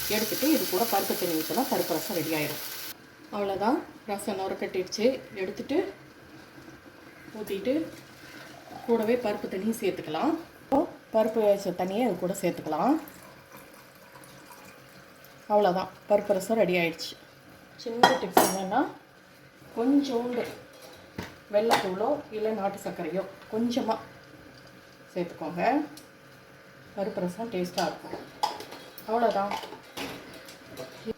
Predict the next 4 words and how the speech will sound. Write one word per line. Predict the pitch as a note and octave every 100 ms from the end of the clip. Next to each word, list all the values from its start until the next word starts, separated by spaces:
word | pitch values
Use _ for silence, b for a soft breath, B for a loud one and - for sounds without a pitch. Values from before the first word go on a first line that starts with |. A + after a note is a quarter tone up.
| - - - - - - -
கொத்தமல்லி | G3+ G3 G#3 F#3
தழை | F3 -
சேர்த்துக்குவோம். | F3 E3+ - E3 G#3+ C4 - - - - - - - - - - - - - - - - - - - - - - - - - - - - - - - - - - -
அவ்வளோதான், | F3 D#3 -